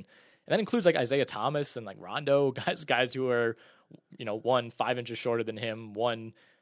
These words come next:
checks out for eighty percent of the <laughs> games. Like, it's kind of astounding, like, how bad he is on D. Uh, so there's that. I mean, Love is interesting just 'cause he's been so good this year. Like, he's, you know, like,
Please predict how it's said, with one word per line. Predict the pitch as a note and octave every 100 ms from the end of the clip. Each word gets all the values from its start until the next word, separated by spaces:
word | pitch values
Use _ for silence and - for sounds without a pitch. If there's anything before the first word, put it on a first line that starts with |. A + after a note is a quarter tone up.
| _
checks | - A#2 -
out | A2+ A2
for | A2+ A#2
eighty | A2+
percent | A2+ - A#2 A2+
of |
the | A#2
<laughs> |
games. | B2 C3 B2 A2+ A#2
Like, | A#2+ - - - _
it's | D3 C3+
kind | - D#3+
of | E3+
astounding, | B2 - B2+ B2+ A#2
like, | G#2 G#2
how | A#2+
bad | G#2+ A2 A#2+
he |
is | A#2
on | A#2 A2
D. | A2+ A#2 A2+ - - - _ -
Uh, | G#2+ G#2
so | G2+ D3
there's | D3+ B2
that. | C3+ G#2+ A2+
I |
mean, | A#2+ A#2+ A#2 - _ _ _ _ _ _ -
Love | B2+ D3 C#3+
is | B2
interesting | B2 B2+ - B2
just | A#2
'cause | A#2
he's | A#2+ A#2+
been | A2
so | G#2+ G#2+
good | G#2 A#2
this | A2+ -
year. | A2 G#2+ G#2
Like, | G2+
he's, | - A#2 G#2+ - - - _ _ _
you | C#3+
know, | C3
like, | C#3 C3 -